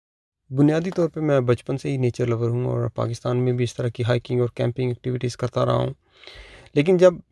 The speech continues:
میں آسٹریلیا میں آیا تو میں نے یہ دیکھا کہ ہم، ہمارا جو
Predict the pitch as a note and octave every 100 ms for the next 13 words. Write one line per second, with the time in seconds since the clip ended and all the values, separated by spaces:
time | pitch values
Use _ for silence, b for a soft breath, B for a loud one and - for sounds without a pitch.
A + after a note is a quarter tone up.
0 | _ - C#3+ D3+ C3+ D3+ D3+ E3+ E3+ D3+
1 | B2+ B2 B2 B2+ B2+ C3+ C#3+ C#3+ C3 C#3
2 | B2+ C3 B2+ C3+ D3 D3 D3 _ _ _
3 | _ - C3 C#3 D3+ D3 C#3+